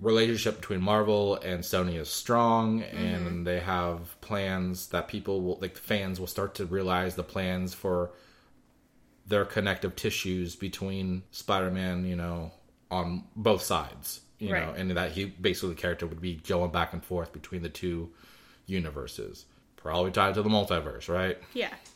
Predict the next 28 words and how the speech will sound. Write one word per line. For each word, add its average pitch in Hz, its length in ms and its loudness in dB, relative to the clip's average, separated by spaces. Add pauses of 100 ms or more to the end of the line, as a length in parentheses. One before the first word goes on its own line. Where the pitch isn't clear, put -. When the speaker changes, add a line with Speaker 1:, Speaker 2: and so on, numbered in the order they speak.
(200)
Speaker 1:
So, 98 480 2 (1120)
I 110 120 4
think 123 320 2
that 92 260 2 (600)
the 107 180 4
breadcrumbs 98 580 2
are 85 60 -2
pretty 104 320 -2
much 90 240 -2
there 90 180 0
that, 85 140 -2
that 82 160 -6
this - 180 -10
is 76 200 -6
going 87 240 -2
to 90 140 -4
eventually 87 440 0
be 107 160 2
an 104 80 2
M 104 140 0
C 107 140 -4
U 107 160 -2
thing, 110 300 0
but 95 240 -2
I'm 92 200 0
sure 104 380 4
the 92 140 0
film, 98 680 0